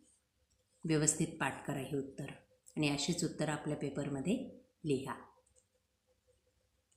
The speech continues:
त्यानंतर प्रश्न सातवा, हाताची आकृती दिली आहे, ती पाहून भागांना नावं द्यायची आहेत.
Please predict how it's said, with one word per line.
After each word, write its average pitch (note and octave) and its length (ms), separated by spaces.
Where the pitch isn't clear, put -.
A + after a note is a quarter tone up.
त्यानंतर D3+ 400
प्रश्न D#3 420
सातवा, D#3+ 480
हाताची G3 460
आकृती F3+ 420
दिली E3 320
आहे, D#3+ 440
ती G#3 80
पाहून G3 460
भागांना D#3+ 540
नावं D3 320
द्यायची C3+ 440
आहेत. C3+ 180